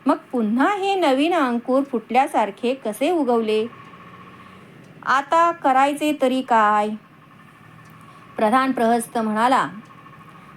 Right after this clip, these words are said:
"मला आज्ञा दिली तर मी नर व वानर यांना होते की नव्हते असे करून टाकीन." प्रहस्ताचे हे वीरश्रीचे भाषण ऐकून रावणाला आनंद झाला.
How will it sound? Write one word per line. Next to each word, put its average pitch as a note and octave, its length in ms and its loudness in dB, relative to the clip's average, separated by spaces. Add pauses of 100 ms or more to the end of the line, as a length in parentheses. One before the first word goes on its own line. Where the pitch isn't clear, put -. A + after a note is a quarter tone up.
(260)
"मला B3+ 200 2
आज्ञा D4 460 2
दिली C#4 500 0 (120)
तर B3+ 320 4
मी B3+ 280 2
नर C4 420 2
व D4 220 2
वानर A#3 460 0
यांना A#3 600 -2 (440)
होते A#3+ 420 0
की F4+ 200 -2
नव्हते B3+ 360 2
असे C#4 300 2
करून C4 320 0
टाकीन." G3+ 360 -4 (1160)
प्रहस्ताचे E4 840 2
हे D#4 300 0
वीरश्रीचे C#4 720 -2
भाषण A#3+ 380 -4
ऐकून A#3 520 -2
रावणाला G#3 540 0
आनंद G3+ 360 -2
झाला. A3+ 300 -4